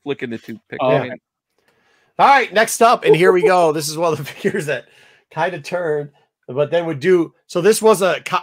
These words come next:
Speaker 3: this is not the first motion, but this is the second motion. So you could click the arms too, so they make, um,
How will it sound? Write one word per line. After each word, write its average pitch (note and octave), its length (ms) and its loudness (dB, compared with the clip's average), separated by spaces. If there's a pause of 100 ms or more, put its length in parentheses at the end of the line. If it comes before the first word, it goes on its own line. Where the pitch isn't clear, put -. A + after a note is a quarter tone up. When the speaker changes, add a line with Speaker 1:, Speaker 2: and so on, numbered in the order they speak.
(140)
Speaker 3:
this F#3+ 240 -4
is F#3 220 -12
not F3+ 320 0
the D3+ 80 -6
first F3+ 340 -4
motion, G#3 240 -6
but F#3 80 -10
this D3+ 140 -8
is C3 60 -12
the - 40 -16
second D3+ 240 -8
motion. A#2+ 320 -10 (320)
So - 140 -8
you F#3 100 -8
could A3+ 160 -8
click G#3+ 380 -2
the F#3+ 120 -14
arms D#3 340 -2
too, F#3 180 -10
so D3+ 120 -14
they C#3 140 -8
make, C3 340 -10
um, G#2 360 -10